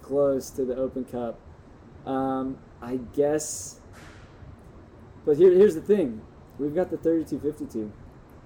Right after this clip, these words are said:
So I would win a Supporters' Shield again for them.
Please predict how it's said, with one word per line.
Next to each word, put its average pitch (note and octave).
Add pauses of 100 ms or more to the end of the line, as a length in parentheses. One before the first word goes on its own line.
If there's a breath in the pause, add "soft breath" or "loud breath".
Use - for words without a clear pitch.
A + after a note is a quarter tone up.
(200)
So C3+
I C#3+
would D#3
win C#3+
a C3+
Supporters' C3
Shield C3
again B2+ (120)
for C3
them. B2+